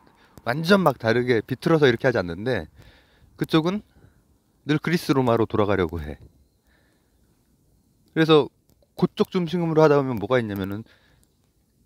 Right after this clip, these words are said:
걔들이 이제 그 최소한 페리클레스 시대,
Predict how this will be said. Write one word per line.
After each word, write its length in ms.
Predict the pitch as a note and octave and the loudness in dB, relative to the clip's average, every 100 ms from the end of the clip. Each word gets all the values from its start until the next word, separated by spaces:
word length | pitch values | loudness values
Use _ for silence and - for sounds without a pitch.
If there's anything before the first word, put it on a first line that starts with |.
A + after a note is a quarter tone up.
| _ | _
걔들이 360 | D#3+ F3 F#3 D#3 | 2 4 2 0
이제 320 | C#3+ C#3+ B2 - - | 4 4 4 -2 -6
그 280 | A#2+ A2 G2 - _ _ _ _ - _ _ - _ _ _ _ _ _ - _ _ | -2 0 -2 -6 _ _ _ _ -20 _ _ -20 _ _ _ _ _ _ -20 _ _
최소한 400 | - F3 F#3+ D#3+ - _ - | -4 0 4 2 0 _ -20
페리클레스 720 | - B3 C4 - A3+ G3+ - | 0 2 2 2 2 2 0
시대, 480 | E3 - C3+ A2 D#2+ | -4 -6 -2 -2 -2